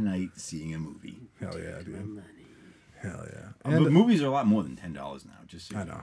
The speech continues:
Speaker 1: maybe
Speaker 2: Oh,
Speaker 1: up-,
Speaker 2: I know.
Speaker 1: update that
Speaker 3: Yeah,
Speaker 1: a little bit,
Speaker 3: give
Speaker 1: you
Speaker 3: it
Speaker 1: know?
Speaker 3: a,
Speaker 1: It's like
Speaker 3: give
Speaker 1: you're
Speaker 3: it a full sixteen ninety-nine.
Speaker 2: <laughs>
Speaker 1: Yeah, it's like an
Speaker 2: With
Speaker 1: eighteen,
Speaker 2: soda.
Speaker 1: eighteen seventy-three. But yeah.
Speaker 2: All right, I'm gonna give this movie a ten
Speaker 1: Good
Speaker 2: buck.
Speaker 1: year.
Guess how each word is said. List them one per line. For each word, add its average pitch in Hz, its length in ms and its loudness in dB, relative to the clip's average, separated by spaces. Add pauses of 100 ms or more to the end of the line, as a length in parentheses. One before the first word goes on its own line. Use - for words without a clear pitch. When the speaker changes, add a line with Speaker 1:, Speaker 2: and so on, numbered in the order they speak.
Speaker 1:
maybe 104 220 -4
Speaker 2:
Oh, 123 40 6
Speaker 1:
up-, 123 80 6
Speaker 2:
I 110 60 0
know. 90 100 -4
Speaker 1:
update - 460 -6
that - 160 -14
Speaker 3:
Yeah, 202 180 -4
Speaker 1:
a - 0 -
little 76 160 -12
bit, 165 260 -12
Speaker 3:
give 175 120 -2
Speaker 1:
you 170 60 -2
Speaker 3:
it - 20 -2
Speaker 1:
know? 202 60 0
Speaker 3:
a, 220 40 -2
Speaker 1:
It's - 80 -10
like - 120 0
Speaker 3:
give 180 100 4
Speaker 1:
you're 165 100 0
Speaker 3:
it - 20 -4
a 135 60 -6
full 220 360 -2
sixteen 208 600 -4
ninety-nine. 160 500 2
Speaker 2:
<laughs> - 60 2
Speaker 1:
Yeah, 156 300 4 (340)
it's 120 240 0
like 160 80 6
an 139 100 10
Speaker 2:
With 160 100 12
Speaker 1:
eighteen, 185 200 4
Speaker 2:
soda. 104 440 4 (280)
Speaker 1:
eighteen - 360 -8 (180)
seventy-three. - 760 -12 (100)
But 73 100 -12
yeah. 71 60 -10 (240)
Speaker 2:
All 135 80 6
right, 127 160 6
I'm 151 160 6
gonna 202 160 8
give 151 160 6
this 139 160 2
movie 120 180 8
a 110 60 6
ten 120 160 2
Speaker 1:
Good 110 100 4
Speaker 2:
buck. 87 140 2
Speaker 1:
year. 76 100 -4